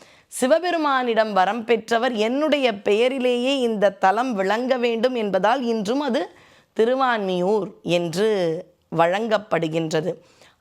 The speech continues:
அகத்தியருக்கு இந்த ஆலயத்தில் இருக்கும் வன்னி மரத்திற்கு அடியில் சிவபெருமான் தோன்றி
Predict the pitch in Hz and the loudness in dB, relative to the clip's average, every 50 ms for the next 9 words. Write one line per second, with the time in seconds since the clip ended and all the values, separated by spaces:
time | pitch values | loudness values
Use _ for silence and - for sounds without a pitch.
0 | _ - - 202 226 233 214 339 359 359 - - 339 320 302 269 247 240 226 233 | _ 2 4 4 4 4 4 2 2 2 2 -2 0 2 2 2 2 2 -4 -6
1 | - - 302 277 233 214 233 226 226 233 240 226 220 196 202 214 247 269 294 302 | -4 -2 0 2 2 2 0 -2 -4 0 2 2 2 4 4 2 2 0 0 -2
2 | 294 233 240 - 262 240 226 220 220 208 - - 262 262 226 175 190 196 214 254 | -2 -4 -2 -2 2 2 2 2 2 -6 -6 -6 -4 -4 0 2 2 2 2 0
3 | 285 320 339 311 277 240 214 208 240 233 - - 240 254 233 240 - 220 214 190 | -2 -2 -2 0 0 0 0 0 0 -2 -4 -2 -2 -2 -2 -2 -2 -2 0 0
4 | 190 185 180 180 180 - - - _ - - _ - - - 240 247 277 269 294 | 0 -2 -2 -2 -4 -4 -8 -18 _ -20 -20 _ -16 -6 -2 0 0 2 2 2
5 | 294 285 269 254 233 208 196 180 175 - 180 180 190 214 202 180 190 - - | 0 0 0 0 0 0 -2 -4 -6 -4 -2 -2 -2 -2 -2 -4 -6 -8 -10